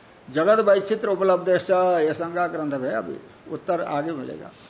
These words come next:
जगत की विचित्रता भी है, जगत में वैचित्र कार्य हो रहा है।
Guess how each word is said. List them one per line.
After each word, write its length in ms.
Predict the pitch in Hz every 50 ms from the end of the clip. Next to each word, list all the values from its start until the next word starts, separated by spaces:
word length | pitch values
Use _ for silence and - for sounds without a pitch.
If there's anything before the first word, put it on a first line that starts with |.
| - - - - - - - - - - - - - - - - - - -
जगत 280 | 135 160 170 208 208 180
की 120 | - 233
विचित्रता 640 | 208 147 156 - - 190 185 - 226 220 233 - 302
भी 160 | - 233 180
है, 240 | 143 117 101 95 - - - - 123
जगत 240 | 120 139 147 165 170
में 120 | 180 185
वैचित्र 520 | 156 147 139 151 143 - 190 190 - 214 190
कार्य 260 | 190 185 180 180 175
हो 180 | 165 143 139
रहा 140 | 139 - 98
है। 180 | 92 - -